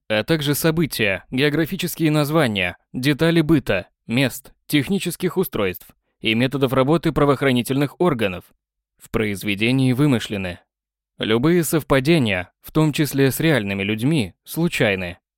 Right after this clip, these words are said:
Мнения, суждения и политические взгляды автора и героев книги никак не связаны. Глава первая.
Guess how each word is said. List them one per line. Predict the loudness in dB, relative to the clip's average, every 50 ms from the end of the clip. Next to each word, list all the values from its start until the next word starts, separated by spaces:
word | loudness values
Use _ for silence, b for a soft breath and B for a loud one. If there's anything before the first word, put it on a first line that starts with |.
| _ _ _ _ _ _ _
Мнения, | -8 -6 -4 -2 -2 0 0 0 0 -2 -2 -4 -4 -8 _ _ _
суждения | _ -2 0 2 2 2 2 2 2 4 4 2 0 0
и | 0 -4 0
политические | 2 2 0 2 0 -2 -4 -4 -8 -8 -4 -2 -2 -2
взгляды | -2 -2 -2 0 0 2 0 0 -2
автора | -2 -2 -2 -2 -2 -2 0 -2
и | 0 -2 -2 0
героев | 2 2 4 4 4 2 0
книги | -2 -4 -2 -2 -2 0 -2 -2 -2 -4 _ _ _
никак | -2 0 0 0 0 -2 -2 0
не | -2 -2 -2
связаны. | -2 -2 0 0 0 0 -4 -8 -8 -8 -10 -10 -14 _ _ _ _ _ _ _ _ _ _ _ _ _ _ _ _ _ _ _ _ _ _ _ _ _ _ _ _ _ _ _ -10
Глава | -6 -4 -2 -2 -2 0 -2 -2
первая. | 0 0 0 0 2 0 -2 -4 -4 -8